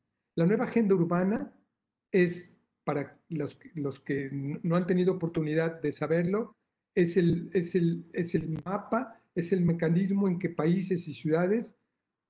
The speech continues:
acuerdan una serie de intervenciones fundamentales y de principios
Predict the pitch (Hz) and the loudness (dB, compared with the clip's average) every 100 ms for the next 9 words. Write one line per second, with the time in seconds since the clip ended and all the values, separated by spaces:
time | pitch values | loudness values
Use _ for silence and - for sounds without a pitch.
0 | _ _ _ _ _ - _ - 214 214 | _ _ _ _ _ -20 _ 2 2 4
1 | 202 202 196 175 202 196 190 180 170 147 | 0 2 0 2 2 2 2 0 0 -2
2 | 151 135 190 185 180 165 147 135 135 139 | -2 -2 0 0 0 -4 -4 -4 -6 -4
3 | 170 190 240 - _ - 180 165 165 156 | -2 -2 -4 -8 _ -2 2 2 0 -4
4 | 139 214 170 226 226 | -2 -2 0 0 -2